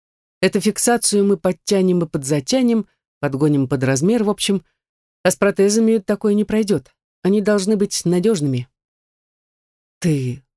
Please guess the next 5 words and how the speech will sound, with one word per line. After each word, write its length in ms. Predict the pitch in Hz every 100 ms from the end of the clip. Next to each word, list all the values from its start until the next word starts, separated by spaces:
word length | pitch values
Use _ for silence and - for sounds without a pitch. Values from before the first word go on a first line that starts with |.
| -
удивительная», 800 | 139 139 175 160 131 123 123 - _ _ _ -
проговорил 420 | 147 135 135 135
Мак 320 | 131 151 -
и 20 |
улыбнулся. 640 | 131 131 123 135 123 -